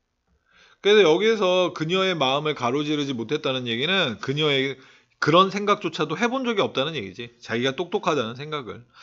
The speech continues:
It was by far the single greatest moment in my life. 그것은 최상급 수식일 by far라고 하는 거야. 비교급 수식은 훨씬으로 하는데 최상급 수식은 단연코,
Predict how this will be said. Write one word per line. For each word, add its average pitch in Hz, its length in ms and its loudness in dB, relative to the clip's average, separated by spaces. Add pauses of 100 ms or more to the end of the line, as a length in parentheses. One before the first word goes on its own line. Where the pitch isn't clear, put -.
(140)
It 107 140 -8
was 123 220 2
by 123 160 -2
far 160 500 2
the 143 120 -2
single 196 420 -2
greatest 165 500 -4
moment 143 400 -4
in 139 120 -6
my 139 200 0
life. 139 360 -2
그것은 117 500 0 (840)
최상급 233 580 0
수식일 127 800 -2
by 120 220 0
far라고 131 480 0
하는 98 160 -8
거야. 87 220 -14 (3500)
비교급 208 480 -2
수식은 190 320 -2
훨씬으로 226 500 0
하는데 160 400 2
최상급 233 520 -4
수식은 156 560 -2
단연코, 151 1080 0